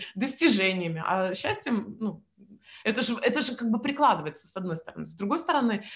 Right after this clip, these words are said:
это как постоянно морковка, которой мы все время идем и постоянно за ней куда-то бежим и никак не можем ее, э, достичь. Э, поэтому, э,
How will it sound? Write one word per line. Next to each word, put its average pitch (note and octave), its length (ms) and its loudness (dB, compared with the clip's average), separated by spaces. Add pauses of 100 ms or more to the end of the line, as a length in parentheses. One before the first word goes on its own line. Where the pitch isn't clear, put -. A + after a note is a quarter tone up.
(120)
это G#3 160 -2
как B3 200 -6
постоянно A#3+ 420 0
морковка, G#3+ 640 2
которой F#3 320 -6
мы G#3 140 4
все G#3 200 -6
время A3+ 280 0
идем C#4 340 0
и - 40 -6
постоянно G#3 540 -2
за G3 120 -2
ней G#3+ 220 2
куда-то G3 400 -8
бежим G#3 460 -4
и G3+ 120 -2
никак C#4 260 0
не G3+ 60 -2
можем A#3+ 260 -2
ее, A#3 220 0 (440)
э, F3 240 -4
достичь. A3+ 560 -4 (420)
Э, F3 280 0
поэтому, C4 600 -2 (500)
э, F#3 480 2